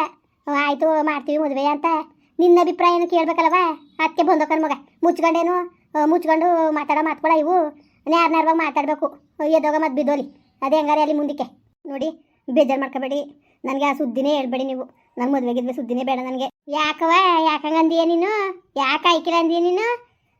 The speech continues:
ಆ, ಒಪ್ಕೊ ಸುಮ್ನೆ ನೀನು. ಆ, ಏನ್ ನಿನ್ ಗಂಡ ಏನು, ಏನ್ ಬೇಕಾದಾಗ ನೋಡ್ಕೊಂಡಿತ್ತಿಲ್ಲ?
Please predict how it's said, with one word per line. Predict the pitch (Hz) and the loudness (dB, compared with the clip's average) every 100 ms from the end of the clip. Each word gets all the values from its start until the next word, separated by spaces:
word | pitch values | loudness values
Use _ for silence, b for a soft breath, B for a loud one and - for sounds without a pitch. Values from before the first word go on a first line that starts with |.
| _ | _
ಆ, | 285 330 370 330 311 302 320 | -2 2 4 4 2 4 2
ಒಪ್ಕೊ | 320 359 | 2 0
ಸುಮ್ನೆ | 349 370 359 | 0 0 2
ನೀನು. | 370 392 453 453 _ _ _ _ - | 0 0 -4 -6 _ _ _ _ 0
ಆ, | 330 330 330 | 4 4 4
ಏನ್ | 339 349 370 | 4 4 2
ನಿನ್ | 370 | 2
ಗಂಡ | 359 339 320 349 | 0 0 0 2
ಏನು, | 349 370 381 370 349 311 | 2 0 0 0 0 2
ಏನ್ | 311 294 | 0 2
ಬೇಕಾದಾಗ | 339 330 330 330 359 | 0 0 -2 0 0
ನೋಡ್ಕೊಂಡಿತ್ತಿಲ್ಲ? | 359 339 339 330 349 359 | 0 0 0 -2 0 0